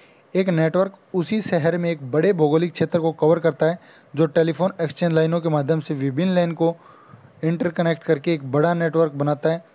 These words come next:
तो नेटवर्क के प्रकार को कैसे पहचानेंगे? इसके लिए बात करें, मेट्रोपॉलिटन, ठीक है, जो मेट्रोपॉलिटन एरिया नेटवर्क है इसका उपयोग किया जाता है इसमें, ठीक है।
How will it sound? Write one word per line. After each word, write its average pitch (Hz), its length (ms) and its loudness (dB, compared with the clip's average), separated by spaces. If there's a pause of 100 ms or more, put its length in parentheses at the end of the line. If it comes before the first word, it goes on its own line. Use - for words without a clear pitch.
(140)
तो 147 80 -2
नेटवर्क 165 360 0
के 175 120 -6
प्रकार 160 360 0
को 156 160 -8 (120)
कैसे 165 220 0
पहचानेंगे? 127 540 -4 (600)
इसके 175 260 0
लिए 185 180 2
बात 165 220 2
करें, 170 240 -2 (1500)
मेट्रोपॉलिटन, 165 1200 0 (400)
ठीक 175 140 -4
है, 143 100 0 (340)
जो 135 140 0
मेट्रोपॉलिटन 170 920 2 (100)
एरिया 156 240 2
नेटवर्क 156 380 2
है 156 200 0 (400)
इसका 160 260 0
उपयोग 160 300 0
किया 135 140 -2
जाता 120 240 -6
है 123 40 -2
इसमें, 117 300 -10
ठीक - 240 -8
है। 151 80 -2